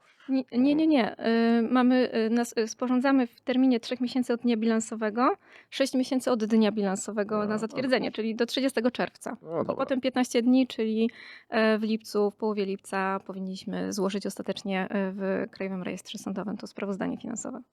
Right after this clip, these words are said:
Speaker 2: No dobra, to teraz to składanie do K R S-u. Składanie do K R S-u elektronicznie czy osobiście?
Speaker 1: E, osobiście to już było bardzo dawno temu, teraz tylko i wyłącznie w formie, e, elektronicznej składa się te sprawozdania, bo też,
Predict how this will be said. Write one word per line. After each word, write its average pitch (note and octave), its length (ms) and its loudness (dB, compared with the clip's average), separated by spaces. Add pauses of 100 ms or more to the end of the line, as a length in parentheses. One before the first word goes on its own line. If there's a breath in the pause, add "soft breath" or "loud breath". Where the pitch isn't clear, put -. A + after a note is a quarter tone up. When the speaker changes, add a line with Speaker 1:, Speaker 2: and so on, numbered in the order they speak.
(320)
Speaker 2:
No F#3 240 0
dobra, A2 280 2
to C#3+ 100 -2
teraz E3+ 240 0
to D#3+ 80 -6
składanie D3+ 520 0
do A#2+ 560 4
K A2+ 120 2
R F#2+ 200 6
S-u. - 260 0
Składanie A#2 420 -2
do A2+ 80 -2
K - 160 -2
R A2+ 180 4
S-u A2 360 2
elektronicznie C3 960 0
czy - 160 -2
osobiście? F2 580 -2 (600)
Speaker 1:
E, A3+ 180 0
osobiście A#3+ 480 0
to G#3 80 2
już A#3 120 2
było A#3 240 4
bardzo A#3+ 320 4
dawno G#3+ 280 4
temu, A#3+ 460 4
teraz B3 440 0
tylko B3+ 240 2
i A#3 80 4
wyłącznie A3+ 500 2
w - 100 -14
formie, A3 460 0
e, A3 220 0
elektronicznej A3+ 600 -2
składa B3 260 -2
się A#3+ 120 -6
te A#3+ 80 0
sprawozdania, A#3+ 520 2
bo B3 100 2
też, - 280 -4